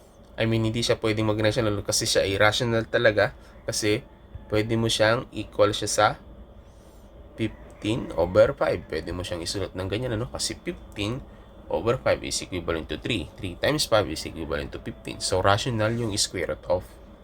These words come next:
nine. Okay? Eh, paano naman kung square root of seven? No? Square root of seven. Okay? Square root of seven is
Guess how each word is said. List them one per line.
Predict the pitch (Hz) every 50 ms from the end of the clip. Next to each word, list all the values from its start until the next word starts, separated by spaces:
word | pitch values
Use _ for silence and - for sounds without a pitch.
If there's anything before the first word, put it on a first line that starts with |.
| - - -
nine. | - 78 76 69 65 62 60 - - - - - - - - - - - - - - - -
Okay? | - - - - - - - - - - - - - -
Eh, | 113 -
paano | 160 139 - 160 151 147 139 127
naman | 123 117 123 127 131 120
kung | - 98 90 82 -
square | - - - - 117 110 107 104 104 101
root | - - -
of | 82 95 95 - - - - - - - - - - - - - - - - - - - - - -
seven? | - - - - 85 80 78 80 87 82 78 - - - - - - - - - - - - - - - - - - - - - - - - - - - - - - - - - - - - - - -
No? | - - - - - - - - - - - - - - - - - - - - - - - - - - - - - - - - - - - - - - - - - - - - - - - - - - - - - -
Square | - - - 90 87 - - -
root | - -
of | - -
seven. | - - 82 - - - - - - - - - - - - - - - -
Okay? | - - - - - - - - - - - - - - - - -
Square | - - - - - - 104 127 160 190
root | 190 -
of | - - -
seven | 160 139 120 98 90 90 92 98 135 - - - - - - -
is | - - -